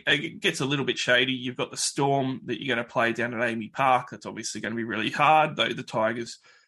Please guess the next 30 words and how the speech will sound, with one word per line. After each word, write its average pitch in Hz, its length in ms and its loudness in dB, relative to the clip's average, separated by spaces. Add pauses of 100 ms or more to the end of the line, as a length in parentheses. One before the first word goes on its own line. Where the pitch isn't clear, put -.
(120)
traditionally 208 560 0 (120)
get 139 120 4
up 165 160 2
for 160 100 -4
the 120 100 0
early 139 240 -2
games 139 260 -4
against - 260 -10
the - 60 -8
Storm, 185 380 0
so, 143 220 2
you 135 160 -4
know, 139 120 0
maybe 143 240 0
not 131 140 -2
that 127 140 -2
bad. 147 220 0 (320)
Then 147 160 2
they 156 60 8
have 151 120 2
to 143 60 -10
travel 123 260 2
to 120 80 -2
Brisbane, 113 580 -4
but 113 300 2 (140)
it 139 80 0
remains 123 360 2
to 117 60 -10
be 117 80 -4
seen 110 400 -4